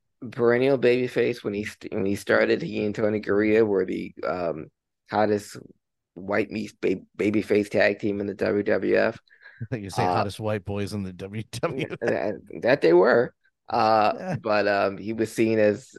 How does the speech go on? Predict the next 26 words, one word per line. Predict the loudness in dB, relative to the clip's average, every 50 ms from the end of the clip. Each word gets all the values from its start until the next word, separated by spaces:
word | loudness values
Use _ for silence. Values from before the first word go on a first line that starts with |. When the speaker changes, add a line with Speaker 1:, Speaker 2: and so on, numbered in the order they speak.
| -8 -4
Speaker 1:
uh, | -2 -2 0 0 -2 -2 -2 -4 _ _ _ _ -12
mm, | -10 -10 -8 -10 -10 -12 _ _ _ _ _ _ _ _ -20 -20 _ _ -10
the | -2 0 0 0
protege | 0 0 4 6 6 8 8 6 6 4 4 4 4
of | 4 2
Bruno | 0 0 0 0 0
Sammartino. | 0 0 -2 -2 0 -2 -6 -6 -4 -4 -2 -2 -2 -2
That's | -2 -2 -2 -2
where | -2 -2 0
he | 0 -2 -2
was, | -4 -4 -6 -8 _
that's | -6 -2 -2 -2 0 0
how | 0 0 2 2
he | 2 2
was | 0 0 0 0
introduced | -2 -2 -4 -6 -4 0 2 2 2 0 -2
when | -4 -4 -4
he | -2
wrestled | 0 0 0 0 -2 -2 -2 -2
outside | -2 -2 -2 -2 0 0 0
of | 0 -2
the | -2
W | -2 -2 -2 -2 -2 -2
W | -2 0 0 -2 -2 0 0
F. | 0 0 -2 -6 _ _ _ _ _ _ _ _ _ _ _ _ _ _ _ _ _
Um, | -4 -2 -2 -2 -2 -4 -6 -8